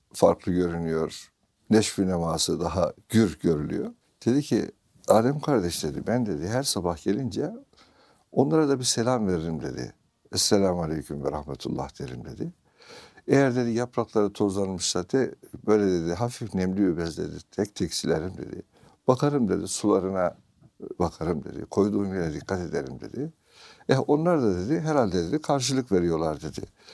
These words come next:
"Bu ilgiye," dedi, "güzellikle karşılık veriyorlar." Gerçekten hocam bir çiçek,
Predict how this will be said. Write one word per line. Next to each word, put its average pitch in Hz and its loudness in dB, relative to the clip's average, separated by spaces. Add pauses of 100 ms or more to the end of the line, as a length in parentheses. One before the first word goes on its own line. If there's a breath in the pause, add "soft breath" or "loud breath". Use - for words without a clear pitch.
(320 loud breath)
"Bu 120 8
ilgiye," 92 2
dedi, 78 -4
"güzellikle 117 0
karşılık - -6
veriyorlar." 58 -6 (280)
Gerçekten 151 4
hocam 85 -4
bir 131 4
çiçek, 110 0